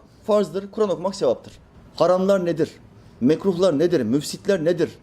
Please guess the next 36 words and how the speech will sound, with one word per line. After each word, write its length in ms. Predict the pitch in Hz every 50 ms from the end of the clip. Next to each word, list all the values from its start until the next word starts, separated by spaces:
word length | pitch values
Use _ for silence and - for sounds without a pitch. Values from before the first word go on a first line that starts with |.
| _
Namaz 320 | 123 147 165 180 185 165 160
nasıl 240 | 185 185 - 214 170
bozulur? 360 | 180 160 143 165 160 147 113 - - -
İnsanlara 440 | 160 165 - 180 180 175 180 185
karşı 260 | 190 190 175 170 180 165
vazifemiz 440 | 175 160 170 160 175 175 170 151
ne? 180 | 151 175 170 131 - - -
Karımıza 380 | - 170 175 180 185 180 196
karşı 280 | 196 196 185 175 180 175
vazifemiz 460 | 170 165 165 180 170 175 180 175 170
ne? 80 | 180 170
Çocuklara 400 | 170 165 147 156 - 196 190 185
nasıl 180 | 190 190 190
bakmak 260 | 190 185 185 - 196 175
zorundayız? 480 | 170 190 180 175 175 180 170 - - - - - - -
Komşularla 440 | - 180 185 185 185 - 208 202 202
alakamız 360 | 190 185 185 202 196 190 180
ne? 140 | 196 175 143
Bununla 220 | 175 196 208 220 214
alakalı 260 | 208 202 196 208 208
hiçbir 160 | 208 - -
şey 160 | - 240 185
bilmiyorum. 300 | 190 185 151 127 110 107 - - -
Müslüman. 400 | 294 285 - - 220 165 110 98 - - _ _ -
Ben 120 | 294 277 240
Müslümanım. 500 | 214 196 196 - 180 180 190 240 277 - - _ _ _ - - - - - _ - -
Kur'an 220 | 277 269 277 247
okursan 280 | 214 196 208 196 220 214
sevap 260 | 208 233 233 233 233
kazanırsın, 360 | 202 175 180 180 185 - 214
tamam. 260 | 196 240 - 131 104 - - - - _ - - -
Böyle 180 | 135 160 180 180
Müslümanlık 420 | 165 147 - 147 151 147 143 135
olur 140 | 131 160 214
mu 80 | 208 190
ya? 140 | 170 160